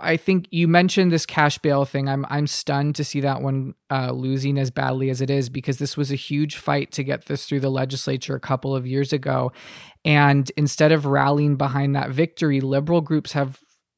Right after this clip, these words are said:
completely split on it. Some like the idea and some don't.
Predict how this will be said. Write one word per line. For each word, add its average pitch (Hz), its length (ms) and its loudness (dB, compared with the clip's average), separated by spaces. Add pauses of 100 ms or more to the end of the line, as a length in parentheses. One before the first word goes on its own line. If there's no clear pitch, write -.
(180)
completely 151 560 0
split 147 560 -2
on 131 180 -2
it. 131 180 -6
Some 143 320 -2
like 139 360 -2
the 151 100 2
idea 151 460 4
and 143 160 2
some 143 320 -2
don't. 147 440 2